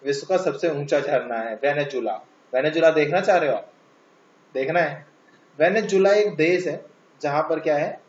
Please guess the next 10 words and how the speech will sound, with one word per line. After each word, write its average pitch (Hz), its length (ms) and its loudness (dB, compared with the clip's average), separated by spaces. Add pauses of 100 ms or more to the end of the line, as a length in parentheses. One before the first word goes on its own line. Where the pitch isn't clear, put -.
(300)
झरना। 135 340 -4
झरना 143 340 0
जानते 170 320 0
हैं, 190 140 -6
पहाड़ 131 380 0
से 143 120 -8
पानी 127 400 -6
जब 123 100 -4
गिरता 127 400 -2
है 160 220 -2